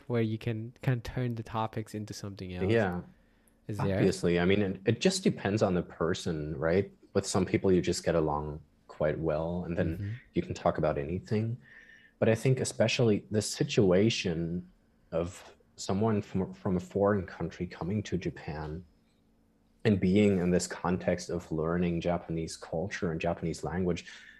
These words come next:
Speaker 2: it's usually almost like a formalized setting, right? The
Speaker 1: Yeah.
Speaker 2: topics when you, when you study Japanese together, like, the format is so much the same. There's a fixed number of topics you talk about. Obviously, the food,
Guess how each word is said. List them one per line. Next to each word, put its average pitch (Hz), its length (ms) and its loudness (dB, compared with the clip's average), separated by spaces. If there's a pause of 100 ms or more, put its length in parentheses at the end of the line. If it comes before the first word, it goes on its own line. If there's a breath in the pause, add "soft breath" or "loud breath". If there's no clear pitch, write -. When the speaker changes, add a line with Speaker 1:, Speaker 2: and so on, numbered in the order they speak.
(160 loud breath)
Speaker 2:
it's - 300 -4
usually 131 360 2
almost 139 560 0 (400)
like 123 160 -6
a 127 100 0 (180)
formalized 110 920 4
setting, 80 600 -2
right? 92 380 -2 (640 soft breath)
The 98 60 -2
Speaker 1:
Yeah. - 120 -6
Speaker 2:
topics 98 560 2
when 92 120 4
you, 90 240 6
when 98 200 2
you 95 80 2
study 92 760 0 (100)
Japanese 95 520 0
together, 87 720 -2 (460 soft breath)
like, 151 180 -2
the 156 80 -2
format 123 600 0
is - 120 -4
so 110 720 0 (280)
much - 560 -6
the - 60 -4
same. 117 360 -2
There's 90 240 -2
a 92 40 -4
fixed - 640 -2
number 90 500 2
of 85 220 -4
topics - 440 0
you 87 60 0
talk - 340 0
about. 73 460 -8
Obviously, 98 500 4
the 90 100 2
food, 95 720 0